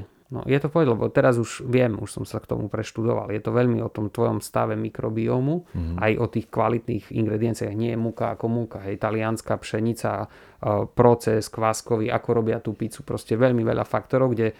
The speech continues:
Speaker 1: kde to jedlo je iné. Napríklad ja tak tolerujem v pohode domáci chlieb kváskový, hej.
Speaker 2: Mhm.
Speaker 1: Nie každý deň, ale
Speaker 2: Ale,
Speaker 1: proste,
Speaker 2: ale
Speaker 1: vieš,
Speaker 2: dávaš.
Speaker 1: dávaš v pohode.
Speaker 2: Keby si si mal vybrať, ja neviem, že nejaké top krajiny, čo sa týka jedla,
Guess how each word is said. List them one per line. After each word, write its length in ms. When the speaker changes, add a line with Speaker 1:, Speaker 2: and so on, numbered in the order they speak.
Speaker 1:
kde 200
to 140
jedlo 320
je 100
iné. 180
Napríklad 520
ja 180
tak 220
tolerujem 540
v 100
pohode 380
domáci 420
chlieb 340
kváskový, 600
hej. 180
Speaker 2:
Mhm. 160
Speaker 1:
Nie 220
každý 320
deň, 300
ale 180
Speaker 2:
Ale, 300
Speaker 1:
proste, 160
Speaker 2:
ale 240
Speaker 1:
vieš, 80
Speaker 2:
dávaš. 240
Speaker 1:
dávaš 340
v 100
pohode. 300
Speaker 2:
Keby 140
si 140
si 100
mal 140
vybrať, 340
ja 100
neviem, 220
že 100
nejaké 220
top 240
krajiny, 380
čo 160
sa 80
týka 240
jedla, 580